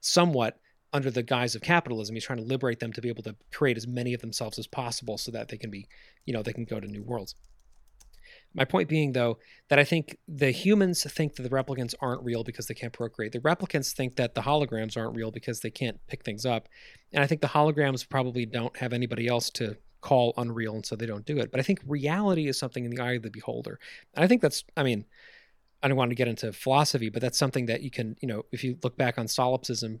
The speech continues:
you know, and other things, like, that's, that's a thing people talk about all the time, right? That, like, what's real and what's unreal is defined largely by the person defining it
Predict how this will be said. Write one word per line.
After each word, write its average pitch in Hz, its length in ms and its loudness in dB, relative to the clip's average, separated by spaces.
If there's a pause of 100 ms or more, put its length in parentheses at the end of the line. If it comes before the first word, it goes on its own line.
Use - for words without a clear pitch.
you 139 80 -6
know, 110 120 -6
and 113 100 -6
other 113 280 -4 (360)
things, 107 360 -4
like, 113 140 -2
that's, - 240 -2
that's - 240 -6 (220)
a 131 100 -6
thing 117 240 -2
people 110 240 -8
talk 113 220 -4
about 104 140 -4
all 95 100 -6
the 113 40 -4
time, 113 280 -2
right? 113 140 -2
That, 139 120 -2
like, 117 200 -4 (340)
what's - 180 0
real 135 240 4
and 127 80 0
what's 120 220 -4
unreal 123 320 0
is 104 100 -4
defined 117 420 -6
largely 113 320 -6
by 107 120 -8
the 104 80 -8
person 110 320 -6
defining 110 420 -6
it 107 140 -10